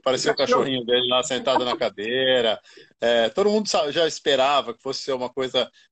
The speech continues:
Speaker 1: é, mais humilde, pé no chão, jeitão dele, o cara que tá lá,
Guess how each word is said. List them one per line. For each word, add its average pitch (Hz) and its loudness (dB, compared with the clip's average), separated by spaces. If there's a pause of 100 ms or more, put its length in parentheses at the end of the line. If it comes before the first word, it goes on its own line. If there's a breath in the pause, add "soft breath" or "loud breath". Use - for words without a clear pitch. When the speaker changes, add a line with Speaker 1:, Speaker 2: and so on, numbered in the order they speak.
Speaker 1:
é, 113 0
mais 117 0
humilde, 120 -2
pé 120 -2
no 120 -2
chão, 117 0
jeitão 190 0
dele, 147 0
o - -12
cara 127 0
que - -20
tá 123 0
lá, 123 2